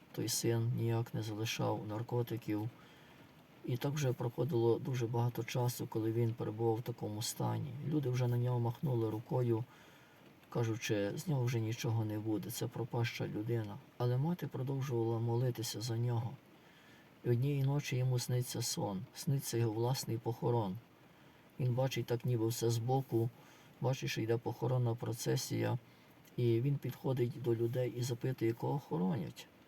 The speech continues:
Люди відповідають: «Романа, що був наркоманом». І він в той момент прокинувся зі сну в такому холодному поту, е, і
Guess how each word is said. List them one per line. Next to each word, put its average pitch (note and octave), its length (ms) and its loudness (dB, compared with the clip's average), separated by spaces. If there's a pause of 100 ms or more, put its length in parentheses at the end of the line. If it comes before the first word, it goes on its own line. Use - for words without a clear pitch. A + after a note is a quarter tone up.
(280)
Люди A#2+ 240 4
відповідають: B2 800 0 (260)
«Романа, C#3+ 580 2
що A#2+ 240 -2
був B2+ 200 0
наркоманом». B2+ 720 0 (1160)
І A2+ 320 4
він D3 260 4
в B2+ 120 -4
той B2+ 180 0
момент C3 380 2
прокинувся B2 640 -2
зі A2+ 140 -2
сну B2 440 2 (340)
в - 40 -18
такому A#2+ 300 -2
холодному A#2+ 580 0
поту, A#2+ 480 -2 (880)
е, A2 200 -2 (140)
і A#2 400 4